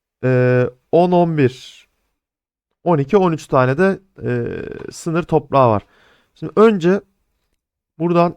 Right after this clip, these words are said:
iki bin iki yüz olarak dağıtalım abi. Tüm toprakları, orduları. Sonra topraklardan ordu basacağım dağıttıktan sonra. Ee, ve artık Kongo'yu da mağlup edeceğim. Şimdi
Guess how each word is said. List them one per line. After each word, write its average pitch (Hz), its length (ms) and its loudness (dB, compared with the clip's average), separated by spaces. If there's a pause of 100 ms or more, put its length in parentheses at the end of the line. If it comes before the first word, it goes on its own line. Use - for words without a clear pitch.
iki 170 260 -8
bin 180 80 -4
iki 185 220 -4
yüz 180 140 -4
olarak 156 440 0
dağıtalım 147 440 0
abi. 117 360 -2 (840)
Tüm 160 160 -10
toprakları, 135 680 -6
orduları. 127 420 -2
Sonra 165 380 -2 (400)
topraklardan 185 680 0
ordu 196 240 2
basacağım 170 480 0
dağıttıktan 127 560 -4
sonra. 117 460 -8 (2500)
Ee, 123 440 0
ve 202 180 2 (680)
artık 196 560 0 (480)
Kongo'yu 190 480 2
da 202 100 4
mağlup 160 340 2
edeceğim. 131 380 0
Şimdi 180 420 -4